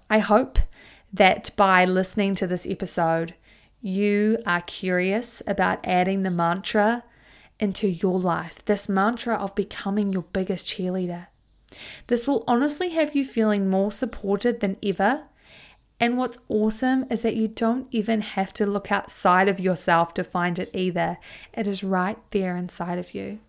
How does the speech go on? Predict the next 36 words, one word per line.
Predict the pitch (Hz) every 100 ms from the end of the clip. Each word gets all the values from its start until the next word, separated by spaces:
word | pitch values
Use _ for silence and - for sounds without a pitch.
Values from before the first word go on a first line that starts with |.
| _ _ _ _ _ _ _ -
So | - 226
if | 220
you | 247
like | 269 285 285
the | 269
sound | 262 208 202
of | 190
this | 175 190 -
mantra, | 170 185 214 226 240 - _ _ _ - -
why | 202
not | 226 294 233
try | 208 196
it | 185
on | 180 180
for | 180
yourself? | 170 165 165 156 - _ _ _ _ - _ -
Give | 190 214
it |
a | 262
go | 254 214 196 190 190 - - - -
and | 185
see | - 208
what | 220
it | 233
takes | 220 190 190
for | -
you | 180 180
to | 170 170
be | 160 190
your | 196 185
biggest | 208 208 233 226
cheerleader. | - 214 220 185 175 190 _ _ _ _ _ _ _ _ _ _ _ _ -
If | 220 220
you | 214 220 226
are, | 214 190 185 185 180 180 190 -
uh, | 196 190 - -